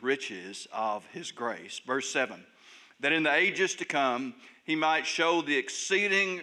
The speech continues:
riches of his grace in his kindness toward us in Christ Jesus. For by grace you have been saved through faith, and that not of yourselves, it is the gift of God, not of works,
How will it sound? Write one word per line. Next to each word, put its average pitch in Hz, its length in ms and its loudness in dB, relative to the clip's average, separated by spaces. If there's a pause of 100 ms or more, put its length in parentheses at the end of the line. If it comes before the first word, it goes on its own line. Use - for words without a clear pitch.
riches 160 640 0 (100)
of 131 180 2
his 127 220 -4
grace 156 720 2 (380)
in 139 160 2
his 131 240 0
kindness 170 680 2
toward 160 300 0
us 143 560 2 (380)
in 139 180 2
Christ 135 460 2
Jesus. 120 680 -4 (640)
For 139 120 0
by 147 180 4
grace 180 540 2
you 160 120 -8
have 165 160 2
been 160 160 0
saved 165 480 2
through 180 140 0
faith, 123 440 0 (680)
and 127 180 -6
that 156 220 0
not 170 200 4
of 156 80 -2
yourselves, 165 680 2
it 165 120 2
is 160 160 2
the 147 80 -2
gift 165 360 0
of 160 200 -6
God, 160 500 4 (380)
not 160 240 4
of 190 100 0
works, 180 680 2